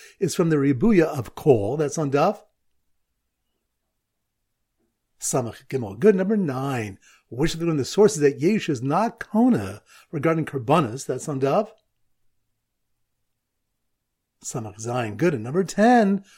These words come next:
which stuff be the case of one who stole an animal, was Makdishet,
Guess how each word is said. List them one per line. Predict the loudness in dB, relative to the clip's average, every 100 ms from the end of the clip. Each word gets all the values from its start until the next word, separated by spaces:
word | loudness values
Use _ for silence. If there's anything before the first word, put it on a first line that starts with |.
| _ -4
which | -2 2
stuff | 0 0
be |
the | -2
case | 0 -2 -2
of | -2
one | 0
who | 0
stole | -2 2 4
an | 6
animal, | 6 4 4
was | 4 2
Makdishet, | 0 0 0 0 -4 -6 -10 -18